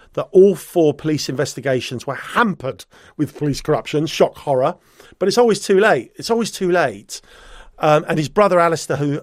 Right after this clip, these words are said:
who I know well, um, has campaigned for this, uh, campaigned for, you know, for some justice. Um, and it has slowly, it came out during the Leveson report. Um, but, you know,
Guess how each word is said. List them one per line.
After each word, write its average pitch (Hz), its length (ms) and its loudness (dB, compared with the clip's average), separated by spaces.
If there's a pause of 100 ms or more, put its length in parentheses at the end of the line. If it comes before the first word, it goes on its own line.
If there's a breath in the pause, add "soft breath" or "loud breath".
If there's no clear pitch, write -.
who 143 120 0
I 139 80 2
know 139 180 2
well, 117 480 0 (520 loud breath)
um, 143 200 0
has 151 180 -4
campaigned 165 720 -2
for - 120 -12
this, - 420 -14 (340 soft breath)
uh, 139 140 0
campaigned 139 580 -4
for, 123 520 -2
you 165 100 -6
know, 127 80 -4
for - 160 -10
some 135 240 -6
justice. 123 760 -4 (600 loud breath)
Um, 135 360 0
and 156 140 0
it 165 140 -2
has 175 220 -2
slowly, 143 360 -2
it 143 220 -6
came 175 240 0
out 143 160 -2
during 139 200 -2
the 135 80 -4
Leveson 131 460 -4
report. 123 480 -4 (680 soft breath)
Um, 131 460 0
but, 165 180 -2
you 175 140 2
know, 151 140 0